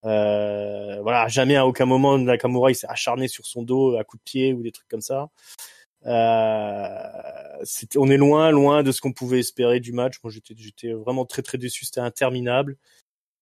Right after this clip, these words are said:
Euh, Nakamura en sort pas plus grandi que ça. Pourtant, il était assez over quand même en rentrant dans le truc. C'est vraiment le genre de match que j'aime pas à la W W E quand on, on nous montre comme ça un ennemi, un, enfin un méchant, euh,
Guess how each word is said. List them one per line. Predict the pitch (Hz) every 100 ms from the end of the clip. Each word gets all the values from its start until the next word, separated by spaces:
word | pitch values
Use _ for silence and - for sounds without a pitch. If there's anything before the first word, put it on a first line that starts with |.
| _
Euh, | 117 113 113 113 113
Nakamura | 113 117 123 127 123
en | 123
sort | 113 120 -
pas | 120
plus | -
grandi | 127 123 117
que | 113
ça. | 131 123 131
Pourtant, | 120 - 120
il | 113
était | 107 -
assez | 131 -
over | 127 120 123 -
quand | 120
même | 120
en | 113
rentrant | 110 - 117
dans | 113
le |
truc. | 110 - 135 - - - _ _ _
C'est | - 147
vraiment | 151 170 185
le | 170
genre | 151 160
de | 156
match | 151 151
que | -
j'aime | 135 135
pas | 143
à |
la | 135
W | 127 127 127
W | 131 127 127 123 131
E | 139
quand | 143 123 -
on, | 117 113 - _ -
on | 139
nous | 151
montre | 160 180 165
comme | 165
ça | 143 160
un | 151 143
ennemi, | 139 139 147 160
un, | 127 120
enfin | 113 -
un | 117
méchant, | 123 - 147 135 123
euh, | 117 113